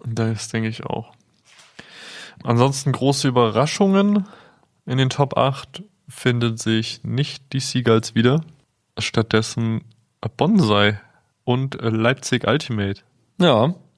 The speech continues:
Speaker 1: Wo ich erwähnen muss, dass Bonsai nicht den Ruhrpott leer gekauft hat, wie wir das letztes Mal ge-,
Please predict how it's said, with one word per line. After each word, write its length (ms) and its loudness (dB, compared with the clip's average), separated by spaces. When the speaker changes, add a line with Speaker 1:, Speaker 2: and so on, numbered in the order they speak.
Speaker 1:
Wo 140 -2
ich 200 -8
erwähnen 400 0
muss, 220 0
dass 220 0
Bonsai 440 2
nicht 300 0
den 120 2
Ruhrpott 440 0
leer 220 4
gekauft 480 0
hat, 220 -2
wie 100 2
wir 160 0
das 160 0
letztes 440 0
Mal 120 2
ge-, 260 -4